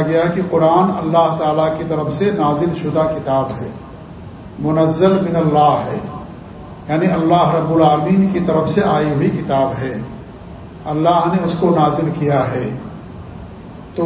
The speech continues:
ان آیتوں کو بیان کیا ہے، پانچ آیتیں تقریباً، جن میں اس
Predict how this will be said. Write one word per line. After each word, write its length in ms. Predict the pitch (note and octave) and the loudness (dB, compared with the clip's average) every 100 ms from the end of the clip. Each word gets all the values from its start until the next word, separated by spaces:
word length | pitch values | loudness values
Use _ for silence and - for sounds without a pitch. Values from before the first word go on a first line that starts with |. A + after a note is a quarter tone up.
| F#3+ | 4
ان 80 | G#3 F#3 | 4 6
آیتوں 340 | F#3 F3+ F#3+ F#3 | 4 4 0 2
کو 60 | F#3 | 2
بیان 360 | E3+ E3 E3 E3 | 4 4 2 0
کیا 180 | D#3 C#3+ D#3 | 2 2 2
ہے، 120 | - - | -2 -2
پانچ 340 | D#3 E3 E3 D#3 | 0 2 2 2
آیتیں 300 | D3 D3 D#3 | 0 0 -2
تقریباً، 440 | D#3 D3 D3 D#3 G#3 - - - - - - - C#3 | -4 -2 -2 0 -2 -4 -10 -14 -16 -18 -16 -8 -2
جن 140 | E3+ F3 F#3 | 0 2 4
میں 120 | G3 | 4
اس 120 | F#3 | 2